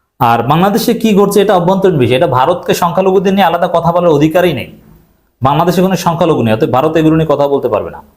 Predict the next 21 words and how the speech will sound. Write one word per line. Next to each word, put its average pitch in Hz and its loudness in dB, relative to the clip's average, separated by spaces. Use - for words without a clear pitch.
বাংলাদেশের 165 0
সংখ্যালঘু 165 0
অমুক 160 0
তমুক 165 0
বলাটা, 147 0
এটা 123 -2
বাংলাদেশের 143 -2
রাজনীতিতে 131 -2
নোংরা 165 2
হস্তক্ষেপের 151 -2
শামিল। 95 -4
বাংলাদেশের 175 0
কোনো 190 0
একটা 185 -2
গ্রুপকে 175 2
ক্লাসিফাই 170 0
করা, 135 2
এর 143 0
অধিকার 156 2
ভারতের 127 -2
নাই। 92 -4